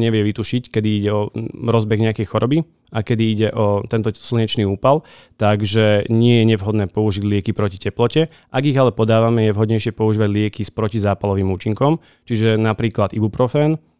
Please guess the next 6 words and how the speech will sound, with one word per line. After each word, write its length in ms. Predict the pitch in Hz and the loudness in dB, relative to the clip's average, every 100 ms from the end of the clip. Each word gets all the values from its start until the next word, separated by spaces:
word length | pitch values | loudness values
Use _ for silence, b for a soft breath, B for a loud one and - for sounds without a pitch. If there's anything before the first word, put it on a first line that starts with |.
| _ _ - | _ _ -6
mm, 480 | 113 107 107 92 110 | -2 0 0 -4 -8
detský 400 | 104 101 - 98 | -4 -4 -4 -2
Brufen 320 | 104 98 107 | -2 0 2
alebo 240 | 107 101 | 2 2
Nurofen, 480 | 101 104 110 | 2 2 2
eh, 0 | 147 | 2